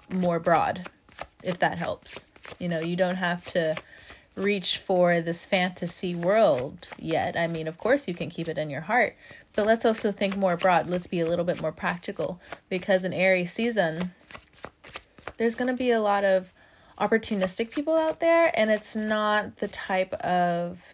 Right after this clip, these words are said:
people who are just like, "No, I wanna," you know, the very innocent and naive kind. Abs-,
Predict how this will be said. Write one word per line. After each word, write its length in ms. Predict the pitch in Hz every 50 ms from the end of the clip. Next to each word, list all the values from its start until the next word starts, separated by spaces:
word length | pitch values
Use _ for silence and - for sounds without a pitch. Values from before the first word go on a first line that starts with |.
| _ -
people 840 | - - 196 190 180 180 - 185 180 185 185 175 180 190 185 180 180 _ _ _ _ _ _ _ _ _ _ _ _ _ _ _ _ - -
who 200 | - 196 190 190
are 360 | 190 180 180 180 175 175 175 180
just 340 | - - 190 190 180 -
like, 320 | - 185 180 185 180 - - - - - -
"No, 420 | 220 262 269 262 247 233 214 220
I 140 | 226 220 214
wanna," 440 | 220 233 226 226 220 214 214 208 196
you 140 | - - 226
know, 220 | 208 180 170 -
the 120 | 190 196 196
very 320 | 202 214 208 202 202 -
innocent 440 | - 185 190 185 185 - 185 175 175
and 100 | 170 170
naive 340 | 175 180 - - - - -
kind. 320 | - - - - - -
Abs-, 340 | - - 98 - - - -